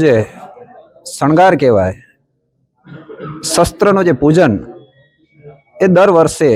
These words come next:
વિજયાદશમીને દિવસે અસત્ય ઉપર સત્યનો વિજય અને પોતાના ઉપર દુર્ગુણો જે છે એને દબાવી અને પોતામાં રહેલા સારા ગુણો ઉપરનો જે વિજય છે એનો આ ઉત્સવ હોય છે.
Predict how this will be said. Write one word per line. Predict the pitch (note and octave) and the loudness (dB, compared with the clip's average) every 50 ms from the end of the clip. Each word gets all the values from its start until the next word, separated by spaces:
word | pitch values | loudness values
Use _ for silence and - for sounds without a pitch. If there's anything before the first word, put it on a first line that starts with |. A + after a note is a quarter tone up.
| G2 - - A#2 | -2 -4 -6 -6
વિજયાદશમીને | B2 B2+ C3+ F3+ F#3+ G3 F#3+ F3+ E3 - F3+ D#3+ D#3 D3+ C3 | -4 0 2 2 2 4 2 2 0 0 -2 -2 0 0 0
દિવસે | C#3 C3 A#2+ - - F#2+ E2+ E2+ - - _ _ _ _ _ _ _ _ _ - | 0 -2 -2 -2 -4 -6 -6 -6 -10 -16 _ _ _ _ _ _ _ _ _ -6
અસત્ય | C3+ - - G3 F#3+ - - G3+ G3 F3+ | -4 -2 -2 -2 -2 0 0 0 0 0
ઉપર | - F3 C#3+ - - | 0 0 -2 -2 -2
સત્યનો | D3+ - - - F#3 F3+ E3 D3+ C3+ | -6 -8 -4 -4 -2 0 0 0 0
વિજય | D3+ D3+ E3 C3+ F#2+ E2+ - - _ _ _ _ _ _ _ _ _ _ _ - - - | 2 2 2 2 0 -2 -6 -12 _ _ _ _ _ _ _ _ _ _ _ -20 -10 -4
અને | E3 E3+ D#3 - | -2 -2 -2 0
પોતાના | - - - F3+ F#3 F#3+ G3 G3 F3+ E3 | -2 -2 0 0 0 2 2 2 0 0
ઉપર | D#3+ F3 F3 D#3+ C#3 | 0 0 0 0 0
દુર્ગુણો | D3+ E3+ F3 E3 F#3+ G3 F#3 D#3+ A2+ F2+ - - - _ _ _ _ - | 0 2 2 2 2 2 2 2 0 -2 -6 -12 -20 _ _ _ _ -6
જે | B2+ C3 C#3 C3+ | -2 -2 0 0
છે | - - F3+ C#3 A#2 - - | 0 0 2 2 2 0 -2
એને | C3+ D#3 E3 D3+ | -2 -2 0 0
દબાવી | C#3 D3 D#3+ F3+ G3+ G#3 F#3 C3+ A2+ G2 - - | 2 2 4 4 4 4 4 4 2 0 -4 -4
અને | C#3 C#3 B2+ - | -4 -2 -2 -2
પોતામાં | B2+ C#3+ C#3 E3+ F#3+ F#3+ F#3 F3+ D3+ | -2 -2 0 0 0 0 2 2 2
રહેલા | D3 D#3+ E3+ F3 C#3+ - - | 2 2 2 2 0 0 -2
સારા | - D#3+ F3 E3 B2 G#2+ | 0 0 2 2 2 2
ગુણો | B2 D#3 F#3+ G3+ F#3 F3 | 2 2 2 2 2 0
ઉપરનો | D#3 E3+ D#3+ D#3 D3 C#3 | 0 -2 -2 0 0 0
જે | B2+ A#2 B2+ | 0 0 2
વિજય | C3+ D#3 F#3+ F#3 D3+ | 2 2 2 2 0
છે | - - A2 F2+ - - | 0 -2 -4 -4 -4 -4
એનો | C3+ D#3 D#3+ | -2 0 2
આ | D3+ C3+ A#2+ | 2 2 0
ઉત્સવ | B2 - - D3+ C3+ A#2 | -2 -4 -2 0 0 0
હોય | G#2+ F#2+ F#2 - | 0 -2 -4 -8
છે. | - | -16